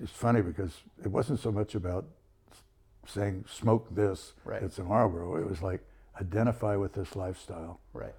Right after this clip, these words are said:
Speaker 1: Identify with this campaign, and it'll take care of itself. The name Marlboro will just keep coming up." So we were never instructed to go out and, you know, try and direct a market toward any one group. It was just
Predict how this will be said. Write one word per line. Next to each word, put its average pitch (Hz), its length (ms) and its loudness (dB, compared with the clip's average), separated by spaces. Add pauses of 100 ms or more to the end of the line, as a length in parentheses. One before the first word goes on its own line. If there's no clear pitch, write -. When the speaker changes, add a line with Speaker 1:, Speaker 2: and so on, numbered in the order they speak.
(180)
Speaker 1:
Identify 101 600 0
with 95 200 0
this - 300 -4 (100)
campaign, 95 600 -2 (460)
and 98 180 -2
it'll 98 140 4
take 98 260 0
care 98 140 2
of 90 100 0
itself. 92 400 -2
The 98 240 -4
name 98 180 -2
Marlboro 90 420 -2
will 87 80 -4
just - 240 -8
keep - 180 -8
coming 95 300 -6
up." 98 220 -2 (220)
So 123 640 6
we 135 180 6
were 127 120 8
never 135 340 8
instructed 117 600 2
to 95 60 0
go 95 180 4
out 98 160 4
and, 95 120 -4 (120)
you 101 160 -4
know, 90 240 -6 (560)
try 98 260 0
and 92 220 -2 (120)
direct 98 400 -2
a 101 40 0
market 95 380 -4
toward 98 200 -4
any 95 180 -2
one 92 220 -2
group. 101 340 0
It - 80 -4
was 92 200 -6
just 104 260 -4